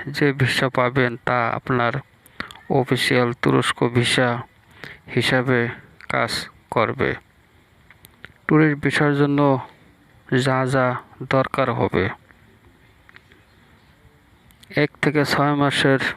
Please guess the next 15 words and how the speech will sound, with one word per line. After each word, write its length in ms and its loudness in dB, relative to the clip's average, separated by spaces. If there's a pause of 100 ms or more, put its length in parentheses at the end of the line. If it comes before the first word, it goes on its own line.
মেয়াদ 340 0 (320)
প্রাপ্ত 420 -2
বৈধ 420 2
পাসপোর্ট 680 -2
এবং 360 0 (640)
এর 280 0
মধ্যে 540 0 (300)
অন্তত 520 -2
দুটি 540 0 (440)
খালি 320 -2
পাতা 460 -2 (640)
থাকা 360 -2
উচিত। 400 -2 (1500)
দুই, 320 4
পাসপোর্টের 720 0